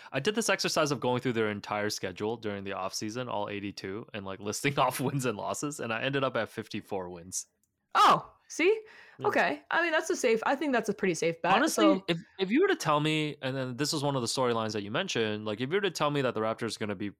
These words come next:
Speaker 1: just basically relatively full health for all their star players and, and their starters this season, like, I'm very comfortable expecting them to win fifty plus.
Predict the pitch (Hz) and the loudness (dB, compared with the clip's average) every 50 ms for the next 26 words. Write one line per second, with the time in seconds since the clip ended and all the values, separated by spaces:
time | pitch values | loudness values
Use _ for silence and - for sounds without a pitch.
0 | - - 113 - - 135 143 139 - 160 151 127 107 107 110 113 110 - 120 101 | -8 -8 -8 -2 0 0 0 0 0 0 0 0 2 0 0 0 0 -2 -2 0
1 | 110 107 101 - - 104 101 90 98 98 107 135 - _ _ _ _ _ _ _ | 0 -2 -2 -2 -4 -4 -4 -2 -2 -2 -2 -2 -4 _ _ _ _ _ _ _
2 | _ _ - - 110 104 104 107 107 107 104 98 - 113 104 101 98 - 98 95 | _ _ -4 0 2 2 2 2 2 2 0 0 0 0 0 -2 -2 -4 -4 -4
3 | 95 98 104 113 117 - - - 104 98 107 107 101 98 98 95 - - 104 101 | -2 -2 -4 -4 -4 -4 -6 -6 -8 -8 -8 -8 -8 -8 -6 -6 -6 -4 -2 -2
4 | 101 104 110 120 - 147 143 139 - 170 170 190 202 208 185 170 156 - - 131 | -2 -2 -4 -4 -4 -6 -6 -4 -6 -6 -6 -6 -6 -6 -6 -6 -6 -4 -4 -4
5 | 180 170 135 117 127 131 131 131 120 - 113 107 - 107 98 104 101 101 98 - | -4 -4 -2 2 2 4 4 4 2 0 -2 -4 -4 -6 -4 -2 -2 -2 -4 -6
6 | - - - - _ _ - 123 - - 120 101 - 113 104 104 98 95 104 98 | -10 -18 -20 -20 _ _ -8 -6 -4 -4 -4 -2 -2 -2 -2 -2 -4 -4 -4 -4
7 | 101 98 90 - 98 - - - _ - - - - - | -4 -6 -8 -10 -12 -14 -14 -18 _ -18 -18 -18 -18 -20